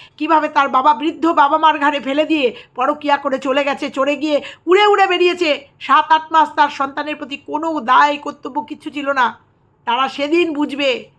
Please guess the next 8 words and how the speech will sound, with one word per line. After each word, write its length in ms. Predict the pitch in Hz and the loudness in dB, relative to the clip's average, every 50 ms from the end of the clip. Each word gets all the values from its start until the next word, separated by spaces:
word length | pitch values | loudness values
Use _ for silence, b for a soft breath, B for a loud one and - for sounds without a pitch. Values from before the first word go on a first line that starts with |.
| _ _ _ _ _ _ - | _ _ _ _ _ _ -8
যেদিন 280 | 214 247 240 269 262 | -6 -6 -6 -6 -8
তার 320 | 262 - 320 349 381 381 370 | -2 0 2 2 2 2 2
ঘরের 320 | 349 349 339 330 294 254 - b b b b _ | 2 0 2 2 0 -2 -2 b b b b _
ছেলের 320 | - - 277 302 294 285 | -6 -2 0 0 0 0
বউটা 340 | 247 294 285 294 294 294 262 | -2 -4 -6 -4 -4 -2 -2
এরকম 280 | 262 262 247 277 254 226 | -2 -2 -2 -2 -4 -2
পরকীয়া 500 | - 285 285 302 311 302 311 311 285 285 | 0 0 2 2 2 0 0 0 0 0
করবে, 420 | 285 277 254 233 233 214 208 b | 0 -4 -4 -2 -2 -2 -2 b